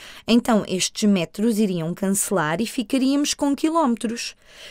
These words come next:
Pelo que é que podemos multiplicar de forma a não alterarmos o valor? Queremos, essencialmente, multiplicar por um. Então, queremos escrever coisas equivalentes no numerador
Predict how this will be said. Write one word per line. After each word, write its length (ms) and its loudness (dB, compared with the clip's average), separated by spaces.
Pelo 340 4
que 240 0
é 40 -2
que 180 -14
podemos 520 0
multiplicar 800 -2
de 400 -2
forma 680 2
a 120 2
não 200 4
alterarmos 600 2
o 60 -2
valor? 340 -2
Queremos, 600 2
essencialmente, 720 0
multiplicar 580 0
por 220 -2
um. 220 2
Então, 320 4
queremos 440 2
escrever 460 0
coisas 480 -2
equivalentes 840 0
no 180 6
numerador 680 6